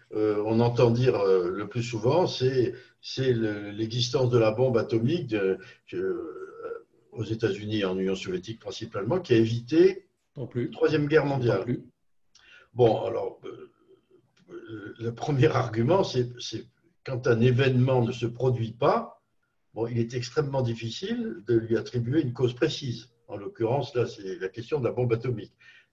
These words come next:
Speaker 1: Donc, tout autour de, donc, il, il peut y avoir eu d'autres, beaucoup d'autres raisons pour lesquelles il n'y a pas eu, il n'y a pas eu de Troisième Guerre mondiale. Euh, et, mais c'est vrai qu'il n'y a pas eu de guerre nucléaire pendant cette période, jusqu'à maintenant, hein. Et,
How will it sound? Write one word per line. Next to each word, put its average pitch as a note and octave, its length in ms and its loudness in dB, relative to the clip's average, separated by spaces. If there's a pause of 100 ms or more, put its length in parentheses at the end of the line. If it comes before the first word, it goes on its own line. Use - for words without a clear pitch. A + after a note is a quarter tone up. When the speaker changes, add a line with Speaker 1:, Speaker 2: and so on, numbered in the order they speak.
Speaker 1:
Donc, B2 300 0
tout G3 220 -2
autour F3 380 2
de, A2+ 280 4 (280)
donc, A#2+ 400 -4
il, A#2 240 -6
il A2+ 100 -8
peut B2+ 160 2
y A2 80 4
avoir A2 320 6
eu C3 120 0
d'autres, B2+ 340 -2
beaucoup B2+ 400 -2
d'autres C3 540 2
raisons B2+ 480 4
pour B2+ 160 0
lesquelles A#2 240 0
il A#2+ 60 -2
n'y A2+ 60 4
a A2 60 2
pas G#2+ 180 -2
eu, G#2+ 140 -6
il - 300 -12
n'y A2 60 2
a G2 40 2
pas G#2+ 180 2
eu A2+ 120 2
de F#2+ 100 -6
Troisième G#2+ 460 -2
Guerre G2 220 4
mondiale. C#3 600 4 (380)
Euh, F2+ 360 2
et, A2+ 100 -2
mais F#2 140 -2
c'est A2 140 -4
vrai B2 200 4
qu'il G#2+ 120 2
n'y - 60 2
a - 20 -8
pas G2 100 -4
eu F#2+ 120 2
de - 40 -14
guerre E2 200 -2
nucléaire A#2+ 440 -2
pendant F2 200 -6
cette - 200 -10
période, B2 360 -6
jusqu'à - 240 -10
maintenant, D3+ 420 -6
hein. - 720 -18
Et, G#2 300 -10